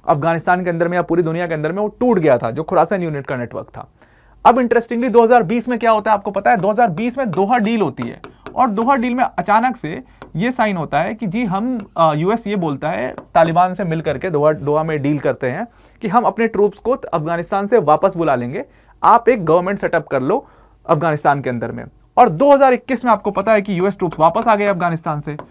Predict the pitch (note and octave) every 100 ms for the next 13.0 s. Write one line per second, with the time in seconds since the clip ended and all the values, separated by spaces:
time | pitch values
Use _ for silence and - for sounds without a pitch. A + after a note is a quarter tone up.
0 | _ G3 E3+ C#4 C#4+ C#4 A#3 C4+ B3 C4+
1 | A#3+ F3+ G3 A3+ A3+ C#4+ F#3 G#3 A3+ A3
2 | A#3 E3+ D3 - A#3 F3+ D#3+ D3+ G#3 F#3
3 | C#3+ C#3+ C#3 F3+ F3 D#3 F3+ - F#3 F#3
4 | G3+ G3+ A3 A#3+ B3 A#3+ F3 A3+ E3 F#3
5 | - A3 G3 C3 G2+ - C#3+ - _ _
6 | - E3 E3 A3+ C#3+ F#3 A3+ - G#3 F3+
7 | E3 D#3+ F3+ F3 - B2+ B2+ B2 G3 -
8 | - - _ - D4 C#4+ A3 - A#3 E3
9 | F3 E3+ C#3+ C#3 D3 G#3+ G#3+ C#3+ A3+ G3+
10 | F#3 F#3+ D#3 E3 F#3 F3+ D3 A#3 - _
11 | _ _ A3 G#3 C#4 - G3 G#3+ G#3 F3
12 | F#3 G3+ G3+ - G3 F3 D#3 C#3 F3+